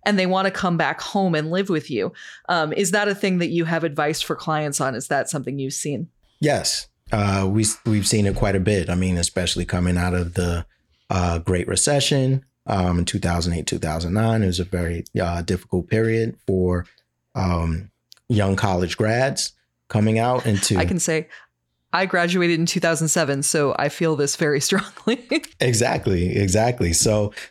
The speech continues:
Speaker 2: totally understandable. Um, and I, you know, I think we see it more these days. Um,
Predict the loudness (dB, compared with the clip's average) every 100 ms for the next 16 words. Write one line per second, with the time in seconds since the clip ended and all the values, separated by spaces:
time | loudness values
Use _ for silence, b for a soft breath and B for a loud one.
0 | -4 0 2 2 4 2 2 2 2 2
1 | 2 0 0 2 2 0 -2 -8 _ _
2 | 0 2 2 2 2 2 2 2 2 0
3 | -2 0 2 2 2 2 2 0 -4 0
4 | 2 4 2 2 0 0 0 2 0 -2
5 | -4 -2 2 2 2 2